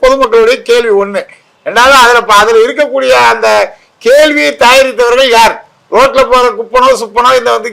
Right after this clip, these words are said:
கேள்வியை தயாரிக்கிறதுக்கு நிச்சயம் வாய்ப்பு இல்லை. அப்போ ஒரு பேராசிரியர், ஒரு பி எஸ் டி படிச்ச பேராசிரியரா தான் இருப்பாங்க, இல்ல மிக பெ-, பெத்த படித்தவர்களா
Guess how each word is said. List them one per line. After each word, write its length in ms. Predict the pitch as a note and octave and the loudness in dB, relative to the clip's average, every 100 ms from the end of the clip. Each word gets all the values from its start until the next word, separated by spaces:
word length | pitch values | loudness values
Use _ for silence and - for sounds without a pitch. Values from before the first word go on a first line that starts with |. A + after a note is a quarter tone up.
| A3 | -2
கேள்வியை 240 | A#3+ A#3 A3+ | -2 0 0
தயாரிக்கிறதுக்கு 580 | A3+ A3+ G#3+ G#3+ C4+ B3 | 0 0 -2 -4 -4 -6
நிச்சயம் 280 | A3 A#3+ A3 | -8 -4 0
வாய்ப்பு 280 | A3 A3+ G3 | 0 -2 -4
இல்லை. 160 | E3+ C#3+ - _ _ _ - G#3+ | -6 -6 -10 _ _ _ -6 -4
அப்போ 220 | - D4+ D#4 D4+ - _ - | 0 2 2 0 -4 _ -2
ஒரு 100 | A#4 - | 0 2
பேராசிரியர், 760 | B3 C4 C#4 C4 A3 A3+ B3 B3 - _ _ _ _ _ _ - | 0 2 2 2 0 0 0 -2 -8 _ _ _ _ _ _ 0
ஒரு 160 | C4+ C4 A#3+ A#3 A3 G#3 - _ _ _ _ _ _ _ _ | 2 4 2 2 2 0 -6 _ _ _ _ _ _ _ _
பி 140 | G3 B3 C4 | -6 -2 0
எஸ் 100 | A#3+ | -2
டி 60 | A#3+ | -4
படிச்ச 280 | A3+ A3 A3 G#3+ G3+ G3+ G#3+ | -4 0 0 2 2 0 -2
பேராசிரியரா 560 | A3+ A#3 A3+ G#3 G#3 G#3 | -2 0 0 0 0 2
தான் 120 | A3+ A3 | 2 0
இருப்பாங்க, 360 | G#3 G#3+ G#3 G#3 C4 | -2 -2 -2 0 0
இல்ல 100 | B3+ B3+ | -2 -2
மிக 140 | B3 G#3+ | -4 -2
பெ-, 160 | A#3+ A#3 | -2 -2
பெத்த 180 | A#3+ A#3 C#4+ | -2 -2 -2
படித்தவர்களா 400 | B3 G#3+ A#3+ A#3 | -2 -2 -2 0